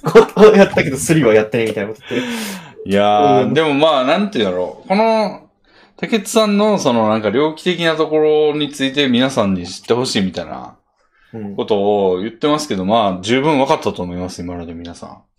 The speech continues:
Speaker 1: いや、そう、だからもう、ほ-、ほんとこいつらの、
Speaker 2: うん。
Speaker 1: ほんと、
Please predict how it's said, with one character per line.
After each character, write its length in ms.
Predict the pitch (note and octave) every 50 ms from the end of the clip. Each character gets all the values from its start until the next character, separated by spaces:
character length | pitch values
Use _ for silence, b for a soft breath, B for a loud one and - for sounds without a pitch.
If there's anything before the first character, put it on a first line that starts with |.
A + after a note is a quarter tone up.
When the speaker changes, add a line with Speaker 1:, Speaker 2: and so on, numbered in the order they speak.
| _ _ _ _ _ _ _ - - -
Speaker 1:
い 40 |
や、 60 | G2+ F#2+
そ 120 | - A2
う、 40 | G2
だ 80 | F#2+ -
か 100 | - F2+
ら 60 | F2
も 80 | D#2+ E2
う、 20 |
ほ-、 100 | E2+ G2
ほ 200 | F#2 - - A2+
ん 40 | G#2+
と 100 | A#2+ G#2+
こ 140 | E2+ G#2 C3+
い 80 | C3+ C3+
つ 120 | - D3+
ら 120 | D3 C3
の、 200 | A2 G#2 G#2 F#2+
Speaker 2:
う 40 | -
ん。 40 | -
Speaker 1:
ほ 80 | B2 G#2+
ん 40 |
と、 200 | - A#2 A2+ G#2